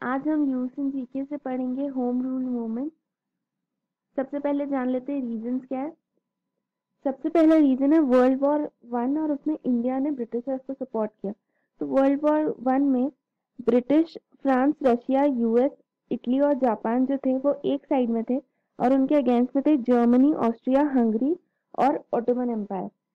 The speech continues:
अब यहाँ पे हमें India का नाम तो दिखता नहीं है, फिर भी क्योंकि India ब्रिटिश colony के अंदर आता था, तो Indians ने ये अपनी duty समझी,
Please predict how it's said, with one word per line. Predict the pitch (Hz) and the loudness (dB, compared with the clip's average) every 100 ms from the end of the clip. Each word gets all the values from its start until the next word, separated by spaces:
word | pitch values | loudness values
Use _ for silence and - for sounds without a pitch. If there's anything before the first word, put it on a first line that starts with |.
| _ _ | _ _
अब | - 269 | -8 -2
यहाँ | 269 269 269 | -2 -2 -2
पे | 320 | 0
हमें | 320 330 | 2 0
India | - 254 247 269 | 0 0 0 0
का | 285 | 0
नाम | 277 277 | 0 -2
तो | 285 | -2
दिखता | 269 - - 285 | -4 -2 -2 0
नहीं | 277 | 2
है, | 254 - _ _ _ _ _ _ _ | -2 -6 _ _ _ _ _ _ _
फिर | 302 311 | -2 -2
भी | 285 277 302 _ | -2 -4 -6 _
क्योंकि | - 277 - 320 | -6 -6 -2 -4
India | - 247 247 262 269 285 - _ - | -4 -2 -2 0 -2 -4 -10 _ -10
ब्रिटिश | 220 240 262 285 | -4 -4 -2 -4
colony | - 240 240 262 | 0 0 0 -2
के | 269 | -2
अंदर | 285 247 247 | -2 -2 -2
आता | 233 208 | -2 -4
था, | 208 240 302 _ | -6 -6 -8 _
तो | 294 302 | 2 4
Indians | 269 247 277 285 302 | 4 2 2 0 0
ने | |
ये | 302 285 | 0 0
अपनी | 285 269 285 | 0 0 0
duty | 247 247 262 | 0 -2 -2
समझी, | 277 277 240 254 | 0 0 0 -2